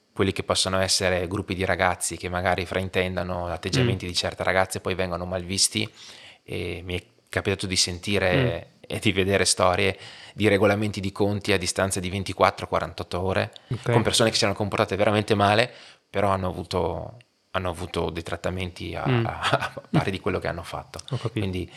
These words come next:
Speaker 1: insomma, diciamo, per chi ascolta, per chi ascolta
Speaker 2: Mm.
Speaker 1: questo podcast ed è interessato ad an-, andare in Thailandia,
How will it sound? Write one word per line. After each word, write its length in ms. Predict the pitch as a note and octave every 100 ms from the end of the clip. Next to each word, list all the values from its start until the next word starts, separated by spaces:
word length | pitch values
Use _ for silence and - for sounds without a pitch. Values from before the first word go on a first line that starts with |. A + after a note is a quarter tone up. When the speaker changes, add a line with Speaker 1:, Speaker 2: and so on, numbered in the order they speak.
| - - _ - - -
Speaker 1:
insomma, 360 | F2+ G2+ F2+ F2+
diciamo, 300 | F#2 F#2+ F2+
per 200 | G#2+ -
chi 180 | - G#2
ascolta, 760 | F#2+ - G2 F2+ F2+ F2 - -
per 120 | G2
chi 80 | -
ascolta 360 | - B2+ A#2
Speaker 2:
Mm. 20 |
Speaker 1:
questo 260 | F#2 F#2 G2
podcast 540 | - F#2 - E2+ - -
ed 120 | F#2+
è 40 |
interessato 800 | F#2+ F#2 F#2 - G2+ F2 - F#2
ad 180 | - E2+
an-, 240 | F2 F2 -
andare 360 | F2 F#2 F2+
in 80 | F2+
Thailandia, 640 | F#2+ F#2+ F#2+ F#2+ F#2 G2+